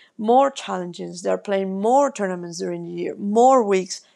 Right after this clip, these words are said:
everything gets a bit of overwhelming. But if they have the right tools, the right mindset, because they started building that mindset when,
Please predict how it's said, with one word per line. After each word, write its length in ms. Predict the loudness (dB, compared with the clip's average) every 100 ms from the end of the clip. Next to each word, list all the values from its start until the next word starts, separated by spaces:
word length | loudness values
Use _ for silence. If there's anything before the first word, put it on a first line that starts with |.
| _
everything 580 | 4 4 2 -4 -6 -2
gets 420 | 0 0 -2 -10
a 180 | -2 -2
bit 200 | -2 -2
of 220 | -2 -2 -2
overwhelming. 920 | 0 0 -2 0 0 -2 -10 -14 -16 _ _ -20 _ -2
But 120 | 0
if 140 | 0
they 100 | -2
have 240 | -2 -4 -4
the 140 | -4
right 360 | -2 -4 -4 -10
tools, 540 | -4 -4 -4 -8 -10
the 140 | -4 0
right 420 | 0 0 -4 -8
mindset, 760 | -2 -2 -2 -6 -6 -6 -6 _ _ _ _ _ -12
because 280 | -6 -4 -4
they 140 | -8
started 440 | -4 -4 -4 -8
building 520 | -4 0 0 0 -4 -4
that 180 | -6
mindset 580 | -4 -6 -4 -6 -10 -10
when, 360 | -6 -6 -8